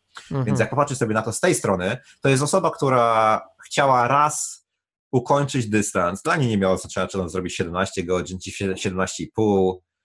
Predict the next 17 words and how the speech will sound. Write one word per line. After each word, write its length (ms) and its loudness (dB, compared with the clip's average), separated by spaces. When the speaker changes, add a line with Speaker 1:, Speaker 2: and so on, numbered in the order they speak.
Speaker 2:
czy 140 -6
ktoś 220 2
jej 100 0
na 80 0
końcu 340 -4
powie, 320 4
czy 160 -2
ona 120 2
jest 140 2
Ironmanem, 400 0
czy 160 -10
nie. 260 -2
To 80 -4
nie 100 -2
miało 280 2
znaczenia. 480 -4
E, 40 -10